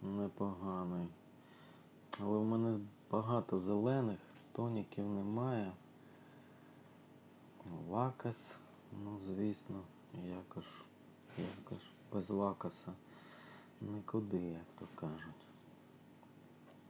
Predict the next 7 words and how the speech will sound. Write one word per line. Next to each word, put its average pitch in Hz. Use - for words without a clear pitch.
І 123
рехетри. 95
Ну, 117
ось 113
знову 98
рехетри, 139
вакаси. 110